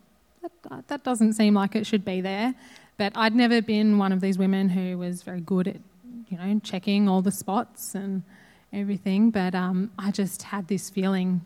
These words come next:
that this wasn't good. Uh, I hoped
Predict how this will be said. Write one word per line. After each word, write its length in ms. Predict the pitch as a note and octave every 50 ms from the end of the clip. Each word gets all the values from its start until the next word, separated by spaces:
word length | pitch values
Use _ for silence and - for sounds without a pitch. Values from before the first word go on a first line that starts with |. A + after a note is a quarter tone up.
| - -
that 280 | - G3+ G3 G3+ A3+ - _ _ _ _ _ _ _ _ _ _ _ _ -
this 320 | A3 F3+ F#3+ G3+ - -
wasn't 280 | - F3 F#3 F3 F#3+ G3
good. 300 | F#3+ F#3 F#3 G3 G#3 - _ _ _ _ _ - _ _ _ _ _ -
Uh, 180 | G#3 G3+ F#3+ D#3+
I 120 | G3 F#3+ E3+
hoped 460 | E3 G#3 C4+ C#4+ A#3+ - - -